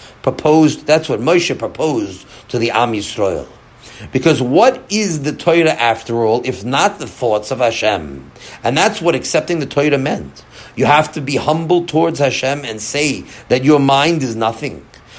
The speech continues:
"From now on, I'm going to think with the thought processes of the Torah and nothing else." And that was extremely difficult. It was a very great sacrifice for them. You know, people can sacrifice their physical liberty sometimes.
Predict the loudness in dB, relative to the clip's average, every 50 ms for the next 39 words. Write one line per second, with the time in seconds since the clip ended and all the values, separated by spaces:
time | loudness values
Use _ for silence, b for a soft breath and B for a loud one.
0 | B B B 2 4 4 6 6 6 8 8 8 6 6 6 6 4 4 2 2
1 | 2 2 2 2 2 0 -2 -4 -6 -4 -4 -4 -4 -4 -4 -8 -10 -12 B B
2 | B B B B B B B 0 0 0 2 0 -2 -2 0 0 2 2 2 0
3 | -2 -6 -12 -16 -16 b b b b b -6 0 4 4 4 4 4 0 -2 -2
4 | -2 -4 -6 -8 -8 -8 -10 -10 -6 -4 -2 -2 -2 -4 -6 -4 -2 -2 0 0
5 | -2 -4 -8 -10 -12 -18 -20 B B B B B B -4 -4 -2 0 2 0 0
6 | 0 -2 -4 -2 -2 -2 -2 -2 -2 -6 -10 -10 -10 -10 -10 -12 -14 -16 -18 -20
7 | B B B B B B B B B B -4 -2 2 2 2 2 2 2 0 0
8 | 0 -2 -6 -6 -8 -8 -6 -4 -2 0 2 2 2 0 0 -2 -4 -4 -4 -2
9 | -2 -2 -2 -4 -6 -10 -16 -20 -20 B B B B B B 0 0 2 2 2
10 | 4 6 6 6 6 6 6 4 4 4 4 4 4 4 4 4 2 2 4 2
11 | 2 2 0 -4 -8 -6 -6 -6 -6 -8 -14 -18 -20 B B -10 B 0 2 4
12 | 4 4 2 2 -4 -6 -6 -6 -4 -4 -4 -2 0 0 0 0 -2 0 0 0
13 | 0 0 -4 -6 -8 -8 -8 -10 -10 -8 -8 -8 -8 -8 -8 -6 -6 -4 -4 -4
14 | -4 -6 -6 -6 -6 -8 -6 -6 -6 -4 -4 -6 -8 -10 -14 -16